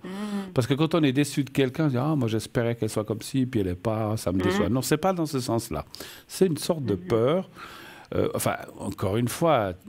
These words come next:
Speaker 2: tout est relatif dans la peur, hein. C'est pas une peur panique non plus, c'est pas, mon
Speaker 1: Mhm.
Speaker 2: Dieu, au secours, je prends mes jambes à mon cou, c'est pas ça.
Speaker 1: Mhm.
Speaker 2: Mais c'est comme si quelqu'un se disait, oula,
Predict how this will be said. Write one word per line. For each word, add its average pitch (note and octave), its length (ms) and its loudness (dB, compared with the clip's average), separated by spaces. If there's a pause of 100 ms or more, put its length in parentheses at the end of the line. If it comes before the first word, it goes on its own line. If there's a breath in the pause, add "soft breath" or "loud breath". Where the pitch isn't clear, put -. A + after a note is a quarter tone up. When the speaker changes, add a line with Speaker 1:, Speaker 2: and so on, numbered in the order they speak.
(180)
Speaker 2:
tout B2 220 0
est - 20 4
relatif G#2+ 540 0
dans G2+ 140 0
la A2+ 100 0
peur, C3 360 0
hein. A2 60 0
C'est G#2+ 160 -4
pas G#2+ 160 -2
une G2+ 120 0
peur G2 240 -4
panique B2+ 640 2
non A#2 180 2
plus, C3 260 0
c'est G#2+ 200 0
pas, G2+ 200 0
mon G2+ 200 2
Speaker 1:
Mhm. G#2 60 -2
Speaker 2:
Dieu, A#2 100 2
au A#2+ 100 2
secours, B2 320 0
je - 80 -4
prends - 180 0
mes G#2 140 0
jambes G2 220 0
à F2 60 0
mon G2+ 180 -2
cou, F3 300 0
c'est - 160 0
pas - 180 -6
ça. E3 280 0 (400 loud breath)
Speaker 1:
Mhm. F#3 120 -6
Speaker 2:
Mais F#3 80 -2
c'est F#3+ 120 2
comme C#3 140 2
si C#3 140 -2
quelqu'un C3+ 160 2
se D3 60 4
disait, A#2 120 2
oula, B2 300 0